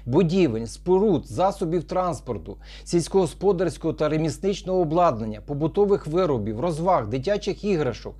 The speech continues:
їжі, страв тощо. Горщик, Затуляк, Косинюк, Коцюба, Макітра, Писанка, Скринчук, Черпак, Швайка, Колодюк, Тичина, Торбенко, Бриль, Кучма,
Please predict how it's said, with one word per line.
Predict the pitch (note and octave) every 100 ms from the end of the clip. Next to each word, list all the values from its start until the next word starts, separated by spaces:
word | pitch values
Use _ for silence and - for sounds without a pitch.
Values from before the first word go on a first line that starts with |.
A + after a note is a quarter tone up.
| - -
їжі, | A2 D#3 G#3+ A2+ A2
страв | - F#3+ F#3+ -
тощо. | - F#3 C#3 - G#2+ - - - - -
Горщик, | C3 G#3+ E3+ - G#2+
Затуляк, | G2 E3 A3 G#3+ F3+ G#2+ -
Косинюк, | - E3 - A3 G3+ C#3+ G#2 -
Коцюба, | F#3+ - G3+ D3 G2+
Макітра, | A2 F3 - G#3+ - G#2 - - - -
Писанка, | G#3+ - C3+ A#2+ A#2
Скринчук, | - - G#3+ F#3+ - F3 - -
Черпак, | G3 F#3+ F3+ D#3 A2 -
Швайка, | - F#3+ F3+ - - - - -
Колодюк, | - G#3+ A3 E3+ E3 -
Тичина, | F#3+ F#3+ - G3+ B2 G#2+
Торбенко, | - G3 F3 G3 - -
Бриль, | A#2 D3+ G3 A2
Кучма, | - G3+ G3+ - A#2